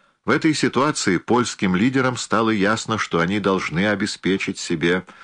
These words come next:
лояльность казаков, и уступки казакам –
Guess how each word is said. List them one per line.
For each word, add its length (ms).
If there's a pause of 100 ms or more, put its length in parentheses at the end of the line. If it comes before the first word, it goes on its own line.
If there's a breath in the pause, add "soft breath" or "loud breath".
(160 loud breath)
лояльность 760
казаков, 720 (420 loud breath)
и 140
уступки 640
казакам – 720